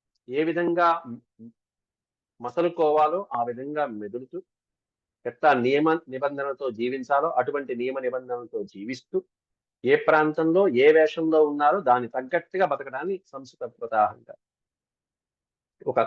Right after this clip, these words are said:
నిబంధనతో కూడినటువంటి జీవితాన్ని అవలంబించడం సంసిత వ్రతం. వ్రతము అంటేనే నియమ నిబంధనతో మనం జీవించడం.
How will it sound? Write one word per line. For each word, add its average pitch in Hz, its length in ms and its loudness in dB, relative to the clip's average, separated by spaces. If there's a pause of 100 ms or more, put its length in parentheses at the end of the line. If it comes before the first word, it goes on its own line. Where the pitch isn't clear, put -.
(680)
నిబంధనతో 165 1160 2
కూడినటువంటి 131 640 -2
జీవితాన్ని 127 760 -4 (600)
అవలంబించడం 107 600 -4
సంసిత 110 400 -16
వ్రతం. 104 340 -12 (280)
వ్రతము 151 300 -4
అంటేనే 151 360 -2
నియమ 139 280 -4
నిబంధనతో 123 760 -6 (200)
మనం 110 220 -10
జీవించడం. 104 400 -8